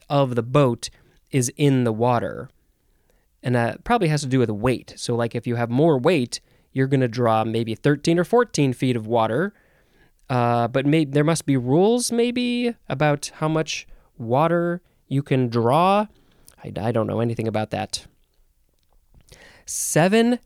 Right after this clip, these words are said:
A. Ooh, I should do a count of how many definitions this is. Seven A. The synonyms are accumulate and gain, as in drawing interest. We are gaining more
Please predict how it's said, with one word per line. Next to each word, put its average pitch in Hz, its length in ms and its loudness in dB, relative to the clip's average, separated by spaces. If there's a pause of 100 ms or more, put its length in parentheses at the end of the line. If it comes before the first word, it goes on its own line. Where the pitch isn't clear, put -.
(120)
A. 120 460 2 (680)
Ooh, 127 120 0
I 123 60 2
should 151 160 -2
do 139 140 2
a - 40 -2
count 123 300 0
of 110 60 -6
how 123 160 -2
many 117 160 -2
definitions 117 560 -4
this - 180 -6
is. 110 240 -6 (280)
Seven 185 600 0
A. 123 400 2 (340)
The 143 140 2
synonyms 180 640 2
are 127 380 0
accumulate 226 800 0 (320)
and 135 400 2 (240)
gain, 120 580 0 (300)
as 123 240 2
in 202 340 2 (540)
drawing 175 720 2 (160)
interest. 139 720 0 (500)
We 147 120 -2
are 147 80 -2
gaining 185 640 2
more 156 240 2